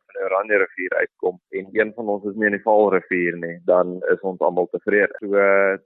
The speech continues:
dis goed om van die, van die klippe af te kom. Dit is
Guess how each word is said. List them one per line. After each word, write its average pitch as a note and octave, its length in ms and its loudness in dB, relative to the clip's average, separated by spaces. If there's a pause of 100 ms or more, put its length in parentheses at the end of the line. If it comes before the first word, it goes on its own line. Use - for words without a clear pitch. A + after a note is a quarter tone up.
(180)
dis G#2 180 -4
goed C#3+ 260 -8
om G#2 260 -2
van G2+ 120 -2
die, F#2+ 280 -4
van G#2 120 -6
die G2 80 -8
klippe G2+ 280 -2
af F2+ 300 2
te G2 140 -8
kom. F2+ 320 -6
Dit F2 160 -4
is - 220 -6